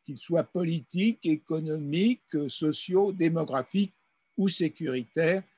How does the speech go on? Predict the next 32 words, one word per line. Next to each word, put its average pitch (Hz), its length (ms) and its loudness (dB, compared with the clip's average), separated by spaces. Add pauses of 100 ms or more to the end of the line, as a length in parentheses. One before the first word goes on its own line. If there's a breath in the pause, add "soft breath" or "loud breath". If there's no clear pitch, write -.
(280)
Et 131 100 -10
donc, 160 320 0
je 127 140 -8
voudrais 135 400 -4
terminer 151 600 -2
sur 147 240 -8
ce - 120 -8
point-là. 143 580 -2 (320 soft breath)
Donc, 151 240 -2
quand 160 240 2
on 160 40 2
découvre 170 880 2
dans 147 160 0
les 151 140 2
discussions 170 840 -2
en 160 140 -2
ce - 160 -10
moment 160 320 -2
dans 147 140 -2
les 147 120 -2
médias 147 360 -2
en 147 120 -2
France 180 440 0 (360 soft breath)
que, 156 80 0
soi-disant, 175 1000 0
il 185 80 0
y - 20 2
aurait 165 280 0
un 165 120 0
rapport 185 720 0
entre 170 440 0
l'immigration 165 960 -2